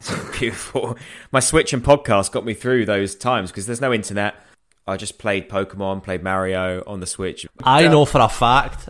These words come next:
Speaker 2: Adam, that that's a lie because the, you told me the thing that got you through it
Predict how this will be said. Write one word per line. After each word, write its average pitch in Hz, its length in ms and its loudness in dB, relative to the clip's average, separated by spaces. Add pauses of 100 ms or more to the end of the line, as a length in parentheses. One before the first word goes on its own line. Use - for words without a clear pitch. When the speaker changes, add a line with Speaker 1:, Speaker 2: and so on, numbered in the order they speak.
Speaker 2:
Adam, 117 640 2
that 101 180 -2
that's 110 300 0
a 107 60 2
lie 101 640 0
because 98 680 -4 (460)
the, 98 680 -2 (540)
you 131 300 4
told 123 360 2
me 110 400 0
the 98 160 -6
thing 107 340 0
that 104 200 -6
got 104 240 0
you 98 100 -4
through 98 360 -4
it - 120 -6